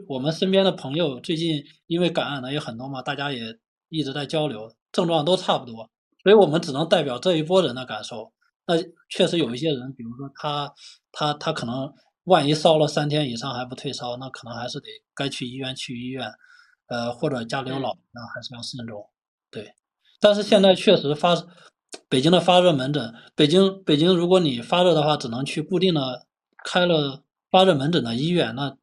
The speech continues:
Speaker 1: 这些医院的话，现在都，都人特别多，你可能去了也排不好，
Speaker 2: 嗯。
Speaker 1: 要等个好几个小时，对。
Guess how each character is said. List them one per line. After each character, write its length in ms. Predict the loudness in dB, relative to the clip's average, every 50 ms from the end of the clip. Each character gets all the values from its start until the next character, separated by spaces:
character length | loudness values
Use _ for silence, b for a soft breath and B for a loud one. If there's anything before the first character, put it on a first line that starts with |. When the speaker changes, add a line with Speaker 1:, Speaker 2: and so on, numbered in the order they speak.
| _ _ -2
Speaker 1:
这 180 | 2 2 2
些 220 | 4 2 2 2 2
医 140 | 2 2 2
院 200 | 2 2 2 0
的 120 | -2 -4
话， 360 | -2 -2 -2 -2 -2 -6 -10 -14 _ _ _ _ _ _ _ _ _ _ _ _ _ _ _ _
现 220 | -4 0 2 2
在 120 | 4 4 4
都， 380 | 4 4 4 4 2 0 -4 -10 -20 -20 _ _ _
都 360 | 0 2 2 2 2 0 -2
人 240 | -4 -4 -4 -2 -2
特 240 | 0 2 2 2 2
别 160 | 0 -2 -6
多， 320 | -6 -6 -6 -6 -8 -8 -12 _ _ _ _ _ _ _
你 180 | -6 -6 -4 -4
可 160 | -4 -4 -4
能 100 | -4 -4
去 200 | -4 -2 0 0
了 140 | 2 2 0
也 140 | 0 -2
排 220 | -4 -4 -6 -6 -6
不 60 | -8 _ _ _
好， 220 | -2 -2 -2 0
Speaker 2:
嗯。 40 | -2
Speaker 1:
要 120 | -4 -6
等 260 | -6 -6 -8 -8 -8 -6
个 260 | -4 -4 -2 -2 -2
好 260 | -4 -4 -4 -2 -2
几 100 | -2 -2 -4
个 100 | -4 -4
小 160 | -4 -6 -6
时， 180 | -6 -6 -8 -8 -10 -12 -14 _ _ _ -12
对。 180 | -10 -10 -10